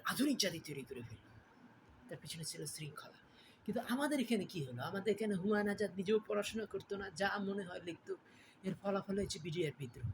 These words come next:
তো, আহ, হুয়া যেমন আমাদের, আহ, আরেকজন ছিল, আহ, আছেও, তিনি হলেন গিয়ে একটু মূর্খ টাইপের লোক। আহ, তিনি হলেন গিয়ে মামুনুর রশিদ। তিনি একটা নাটক করেছিলেন, কি শৃঙ্খলায় পড়লাম। মানে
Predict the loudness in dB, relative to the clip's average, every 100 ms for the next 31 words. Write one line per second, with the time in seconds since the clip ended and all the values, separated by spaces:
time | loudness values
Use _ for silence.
0 | -4 -20 -20 -20 -20 -20 -20 -12 0 2
1 | 4 0 -6 -4 -2 0 6 8 8 4
2 | 2 0 2 2 2 2 2 2 0 -2
3 | -2 6 8 8 4 -2 -14 -20 -4 4
4 | 4 6 2 2 2 4 4 0 -6 -4
5 | -2 -2 -4 -8 -6 -6 -4 0 0 2
6 | 2 2 0 -2 -2 -2 -4 -20 -18 -14
7 | -14 -8 -6 -4 0 0 2 0 -4 -4
8 | -6 -2 0 2 4 4 4 2 2 2
9 | 0 -6 -18 -20 -2 0 2 2 0 -4
10 | -4 -2 0 2 2 2 -4 0 4 6
11 | 6 4 4 6 6 6 0 -2 -4 -8
12 | -14 -20 -20 -20 -20 -20 -20 -20 -4 0
13 | 2 0